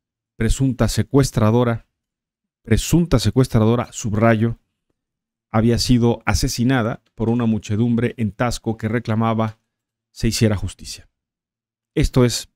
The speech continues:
en un resumen muy apretado, lo que ha pasado entre el miércoles veintisiete y el jueves veintiocho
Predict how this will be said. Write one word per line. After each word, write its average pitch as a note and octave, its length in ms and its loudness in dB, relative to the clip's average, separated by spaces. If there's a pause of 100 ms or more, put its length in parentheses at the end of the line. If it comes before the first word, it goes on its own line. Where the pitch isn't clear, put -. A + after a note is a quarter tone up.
(560)
en A2 140 0
un C3 100 2
resumen A#2+ 380 2
muy C3 140 2
apretado, C3+ 580 -2
lo A2 200 -2
que C3 80 -4
ha B2+ 80 -4
pasado A#2 500 -2
entre A2+ 300 -2
el A2+ 100 0
miércoles D3+ 460 0
veintisiete A#2+ 640 -2
y C3+ 100 0
el A2+ 100 0
jueves C3+ 380 -2
veintiocho C#3+ 640 -4